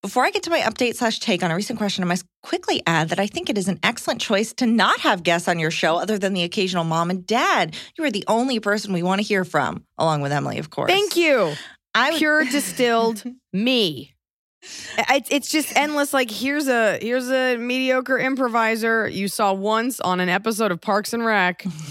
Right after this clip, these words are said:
Speaker 1: <laughs>
Speaker 2: and now they're here, so I feel funny. No.
Speaker 1: No.
Speaker 2: Someone super qualified, great. I think about it all the time, but it's also so hard to book guests.
Speaker 1: Yeah.
Speaker 2: I'm good.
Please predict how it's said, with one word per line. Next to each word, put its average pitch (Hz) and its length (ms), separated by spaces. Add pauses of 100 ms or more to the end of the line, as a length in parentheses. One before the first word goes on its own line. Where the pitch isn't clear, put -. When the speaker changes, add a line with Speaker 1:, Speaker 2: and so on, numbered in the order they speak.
Speaker 1:
<laughs> - 320
Speaker 2:
and 170 140
now 175 240
they're 208 160
here, 202 340
so 180 240
I 196 160
feel 185 220
funny. 147 240
No. 190 420 (960)
Speaker 1:
No. 165 220
Speaker 2:
Someone 254 420 (140)
super 262 320
qualified, 208 640
great. 185 420 (500)
I 180 60
think 202 240
about 190 160
it 185 60
all 170 160
the 156 80
time, 151 320
but 156 200
it's 185 140
also 214 240
so 180 240
hard 160 220
to 151 80
book 143 200
guests. 147 460 (1000)
Speaker 1:
Yeah. 180 100
Speaker 2:
I'm 160 120
good. - 280